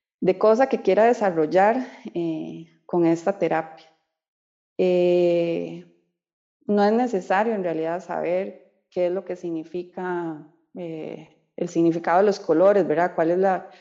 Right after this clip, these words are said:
la, lo que hay detrás, ¿verdad? De toda la psicología de la forma, del color. Eh, si uno quiere hacer como un, una indagación así súper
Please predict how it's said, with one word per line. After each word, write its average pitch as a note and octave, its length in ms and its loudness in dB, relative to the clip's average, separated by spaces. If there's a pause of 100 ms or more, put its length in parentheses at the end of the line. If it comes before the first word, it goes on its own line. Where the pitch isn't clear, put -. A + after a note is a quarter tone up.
(140)
la, E3+ 640 -12 (220)
lo E3+ 180 0
que E3+ 100 -2
hay D#3+ 100 4
detrás, F#3+ 840 2
¿verdad? E3 400 0
De E3+ 160 -2
toda F3 260 0
la G3 120 0
psicología F3 640 -6
de E3+ 40 -2
la E3+ 120 -4
forma, F3+ 500 -4
del D#3 160 -14
color. D#3 340 -10 (640)
Eh, E3 600 0 (260)
si G3 220 2
uno G3+ 180 4
quiere A3 380 2
hacer F#3 320 0
como G3+ 320 -2
un, G3 500 -4
una F#3 220 -6
indagación G3 560 -4
así G3 240 -6
súper F#3 260 -10